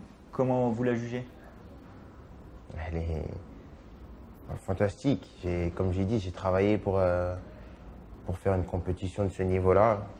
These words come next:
Speaker 2: Je suis content de, surtout d'avoir gagné, avant tout. Après, c'est vrai que individuellement aussi, je suis satisfait. Même si j'étais pas très bien rentré, j'avais fait un premier match difficile.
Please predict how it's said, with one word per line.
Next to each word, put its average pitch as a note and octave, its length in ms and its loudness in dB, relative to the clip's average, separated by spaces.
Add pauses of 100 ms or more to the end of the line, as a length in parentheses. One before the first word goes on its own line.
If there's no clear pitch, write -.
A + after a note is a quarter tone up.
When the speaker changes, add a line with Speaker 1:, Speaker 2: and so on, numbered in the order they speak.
Speaker 2:
Je - 120 -16
suis - 80 -8
content F#2 340 0
de, F2+ 220 2
surtout - 300 -4
d'avoir F#2 320 6
gagné, F#2+ 400 4 (540)
avant F2+ 280 4
tout. A2+ 240 4 (180)
Après, F2 180 -8
c'est E2+ 120 -8
vrai F2 140 4
que E2 480 0 (760)
individuellement F#2 600 2
aussi, F#2+ 240 0
je F#2+ 60 -6
suis G2 100 -10
satisfait. A2 680 2
Même E2+ 140 -2
si G2 200 -4
j'étais G2 640 2
pas G2 80 4
très G#2 180 0
bien G2+ 140 4
rentré, G#2 340 4
j'avais G#2+ 180 6
fait - 100 -2
un F#2 80 2
premier F#2 240 2
match F#2 180 2
difficile. G2 640 -2